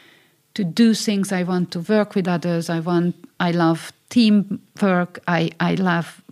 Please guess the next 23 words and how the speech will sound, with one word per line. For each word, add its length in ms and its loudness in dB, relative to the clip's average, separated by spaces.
team 260 6
building, 400 2
I 120 2
love 360 0
to 320 -2
do 200 2
things 460 -2
from 240 0
scratch 520 -2
and 200 -2
take 280 -6
it 240 -10
to 60 -6
one 340 -2
or 140 -6
two. 400 -6
I'm 180 6
not 500 4
that 300 4
type 260 0
of 120 0
freedom 460 4
fighters 720 0